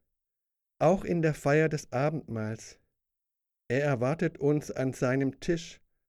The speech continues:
Denn er kennt uns, verbindet uns mit sich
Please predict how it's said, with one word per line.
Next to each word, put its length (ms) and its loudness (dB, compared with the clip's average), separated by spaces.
Denn 240 2
er 220 4
kennt 440 -4
uns, 400 -10
verbindet 540 2
uns 260 -2
mit 220 0
sich 420 -2